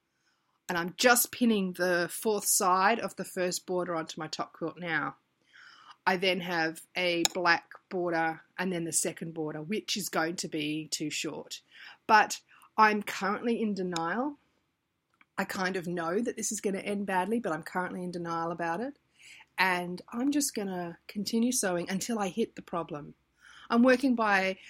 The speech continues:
a process of elimination. I can still currently sew borders, and I'm gonna do that until I hit the problem. I don't know how I'm gonna solve the problem. I guess that will be for a future episode.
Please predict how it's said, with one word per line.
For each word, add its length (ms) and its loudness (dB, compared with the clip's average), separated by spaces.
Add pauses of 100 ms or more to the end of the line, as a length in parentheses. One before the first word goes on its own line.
(180)
a 80 -2
process 420 0
of 100 -2
elimination. 720 -2
I 80 2
can 160 -6
still 260 -4
currently 440 -2
sew 240 0
borders, 460 0
and 160 -4
I'm 100 -4
gonna 160 -4
do 160 -4
that 240 0
until 240 -6
I 60 -4
hit 240 -4
the 60 -12
problem. 500 -8 (760)
I 120 8
don't 120 -2
know 60 -2
how 100 -6
I'm 80 -4
gonna 120 -6
solve 300 0
the 60 -14
problem. 500 -8 (640)
I 100 4
guess 220 0
that 140 0
will 80 2
be 120 2
for 160 0
a 40 4
future 420 2
episode. 640 0